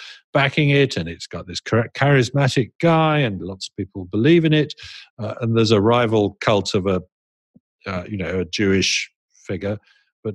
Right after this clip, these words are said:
nobody would bet on that. But in fact, that was the one that won, and the other one didn't.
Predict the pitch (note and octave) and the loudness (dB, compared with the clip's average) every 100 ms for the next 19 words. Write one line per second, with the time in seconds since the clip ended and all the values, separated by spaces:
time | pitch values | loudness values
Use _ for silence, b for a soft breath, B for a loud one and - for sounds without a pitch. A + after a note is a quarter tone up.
0 | - A#2+ E3 D3+ F#2+ F#2+ - A2+ A2 F#2 | -6 0 0 0 -2 -4 -4 -4 -2 -2
1 | F2 F#2+ B2 F#2 - - - F#2 F#2+ F#2+ | -2 0 0 -2 -8 -18 -12 -8 -8 -4
2 | A2+ F#2 A2+ G2+ F#2 G#2 G#2+ G2 F#2 F#2+ | -6 -2 -4 -4 -6 -4 -2 -4 -6 -4
3 | G#2+ D2+ F2 F#2 F#2 F#2 F2+ E2+ G#2+ - | -4 -4 -8 -6 -6 -6 -8 -6 -8 -8